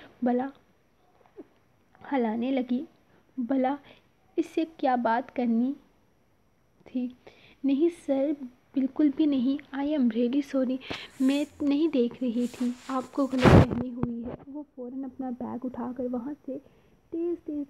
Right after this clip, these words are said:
कदम उठाती निकली थी, जबकि मीशा भी जल्दी से इसके पीछे भाग गई थी और इसके जाते ही अचानक जो मुस्कुराहट ये शाम अहमद ने लब ने छुपाई थी,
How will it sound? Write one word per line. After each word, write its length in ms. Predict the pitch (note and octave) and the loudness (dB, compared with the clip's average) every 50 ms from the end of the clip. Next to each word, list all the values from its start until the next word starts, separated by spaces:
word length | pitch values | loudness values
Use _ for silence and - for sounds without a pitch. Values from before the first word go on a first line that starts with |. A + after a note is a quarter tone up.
| _ - | _ -10
कदम 260 | B3+ A#3+ C4+ B3 B3 B3 | -10 -8 -8 -6 -6 -6
उठाती 400 | B3 B3 A#3+ A#3 A#3 - B3+ B3 | -6 -8 -10 -12 -8 -6 -4 -4
निकली 360 | A#3+ A3+ A3+ - A#3 A#3+ A#3 | -2 -4 -4 -6 -6 -6 -6
थी, 100 | - B3 - - _ - - | -6 -8 -10 -10 _ -12 -12
जबकि 260 | D4 C#4 - _ C#4 | -12 -12 -10 _ -6
मीशा 480 | B3 A3+ A3+ A#3 A3+ A#3 - - C4+ C#4 | -4 -2 -2 -2 -4 -6 -6 -8 -8 -8
भी 160 | C4 - B3 | -6 -6 -8
जल्दी 420 | A#3+ - B3+ A#3 A#3+ A3+ - C#4 C#4 | -6 -4 -4 -4 -4 -4 -4 -6 -6
से 120 | C#4 C4+ | -6 -6
इसके 340 | - - A#3+ - _ - D#4+ | -8 -8 -10 -8 _ -8 -8
पीछे 440 | - - C4 B3 A#3+ - - D4 C4+ | -6 -6 -6 -6 -6 -6 -6 -6 -6
भाग 340 | A#3+ - - - - B3 A3+ | -6 -8 -12 -10 -6 -4 -4
गई 340 | A3 A3 A3+ A3+ A3+ A#3 A3+ | -2 -2 -2 -4 -4 -6 -8
थी 240 | - - A#3 A#3 - - - - - B3+ - - | -6 -6 -6 -6 -6 -8 -16 -20 -20 -20 -12 -8
और 120 | D4+ C#4+ D4+ | -8 -8 -6
इसके 380 | D4+ B3+ - _ - D4+ C4+ | -8 -10 -12 _ -10 -10 -10
जाते 420 | A#3+ - B3 A#3 A#3+ - - - C4+ | -10 -10 -12 -12 -12 -14 -12 -10 -10
ही 260 | C4 B3 - C4 C4+ | -10 -8 -8 -10 -10
अचानक 600 | - D4+ B3+ - _ C4+ B3+ B3 A#3+ C4 C#4+ - - _ A#3+ A#3+ - _ - | -10 -10 -14 -14 _ -14 -12 -10 -8 -8 -8 -10 -12 _ -18 -18 -16 _ -6
जो 180 | A#3+ A#3+ C4 | -4 -4 -2
मुस्कुराहट 800 | C4 D4 C#4+ C4 - _ _ - B3+ B3 - - G#3+ - C#4 B3+ - - B3 | -2 -4 -4 -6 -8 _ _ -8 -8 -8 -8 -10 -8 -10 -10 -10 -10 -10 -10
ये 80 | B3 | -10
शाम 380 | A#3+ - - C4 B3 C4 D4+ D4 - - | -10 -10 -12 -12 -10 -8 -8 -10 -10 -10
अहमद 360 | C#4+ A#3 G#3 B3 B3 C4+ C#4+ | -10 -8 -6 -6 -6 -4 -2
ने 200 | C4+ B3+ A#3+ B3 - - - - - - _ C#4 | -2 -2 -2 -2 -4 -10 -20 -20 -20 -12 _ -6
लब 180 | C4+ C#4+ C4+ - _ - E4+ - _ _ _ _ _ _ _ _ _ _ _ _ _ _ _ _ _ _ | -6 -6 -6 -10 _ -20 -20 -20 _ _ _ _ _ _ _ _ _ _ _ _ _ _ _ _ _ _
ने 140 | C#4+ C#4 D4 | -10 -10 -10
छुपाई 540 | - _ - C4+ A#3+ B3 A3 A3+ - C4+ C#4+ | -10 _ -12 -10 -8 -8 -8 -6 -4 -4 -4
थी, 200 | - - C4 C4+ | -4 -4 -6 -6